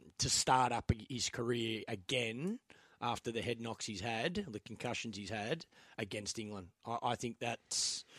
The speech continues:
you know, he's got another twelve months of playing state cri-, club cricket and state cricket. Um, and then after the Ashes series, different story. But, yeah, I'd be wanting those top four,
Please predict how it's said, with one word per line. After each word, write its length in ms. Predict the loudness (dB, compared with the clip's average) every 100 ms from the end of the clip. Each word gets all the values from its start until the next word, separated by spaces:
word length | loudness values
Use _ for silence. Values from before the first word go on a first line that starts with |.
| -16 -16 -18 -8
you 120 | -4
know, 160 | -4 -6
he's 260 | -4 -4 0
got 180 | 0 0
another 280 | -2 -2 -4
twelve 320 | 0 0 0
months 240 | -4 -4
of 80 | -4
playing 260 | -2 -2 -2
state 340 | 0 0 0
cri-, 180 | -4 -4
club 220 | 4 4 4
cricket 240 | -2 -2
and 80 | -4
state 260 | 0 0
cricket. 320 | 2 8 8 8 _ _ _ _ _ -4
Um, 680 | 0 2 2 0 -2 -6 -10 _ _ -20 -8
and 120 | -4
then 120 | -2
after 260 | 0 2 2
the 140 | 2
Ashes 240 | 0 -2 -2
series, 260 | -2 -2
different 300 | -4 -8 -6
story. 380 | -4 -2 -2 -2
But, 200 | -2 -2 -4 -16 -18 -10
yeah, 180 | -4 -4 2
I'd 180 | 2 4
be 140 | 2
wanting 300 | 2 0 0
those 260 | 0 2 2
top 280 | 2 0 -2
four, 580 | -4 0 2 2 2